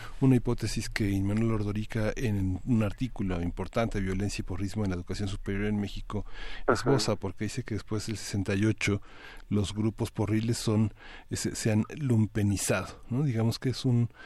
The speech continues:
Speaker 1: eh,
Speaker 2: Sí.
Speaker 1: uno ve al, eh, porros con números de cuenta, eh, uno supone que entraron a través de un examen de las formas legales que se tienen de entrar a la universidad, y esta idea de la composición de clases también después del sesenta y ocho,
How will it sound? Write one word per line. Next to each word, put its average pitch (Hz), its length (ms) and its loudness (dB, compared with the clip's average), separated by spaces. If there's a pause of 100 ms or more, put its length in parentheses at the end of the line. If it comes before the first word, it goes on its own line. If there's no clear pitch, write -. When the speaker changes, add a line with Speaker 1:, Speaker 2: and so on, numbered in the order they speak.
(300)
Speaker 1:
eh, 113 320 2 (140)
Speaker 2:
Sí. 113 140 -2 (100)
Speaker 1:
uno 117 300 4
ve 117 240 2
al, 104 260 0 (120)
eh, 101 200 -2 (100)
porros 120 300 0
con 101 140 0
números 107 300 2
de 104 80 -2
cuenta, 123 500 2 (200)
eh, 92 80 0
uno 104 180 4
supone 95 380 0
que - 80 0
entraron 101 380 2
a 107 100 -4
través 98 240 2
de 101 80 4
un 101 80 4
examen 98 480 2
de 95 100 -2
las 87 200 0
formas 104 320 2
legales 98 360 0
que - 80 -6
se - 140 -8
tienen 95 300 0
de 92 60 0
entrar 101 260 0
a 101 40 2
la 98 80 2
universidad, 101 560 2 (540)
y 127 300 4 (120)
esta 160 500 0
idea 123 360 4
de 120 120 4
la 110 100 2
composición 104 560 0
de 123 80 2
clases 110 420 2
también 104 480 2 (460)
después 117 340 2
del 123 120 2
sesenta - 380 -2
y 101 100 2
ocho, 113 360 0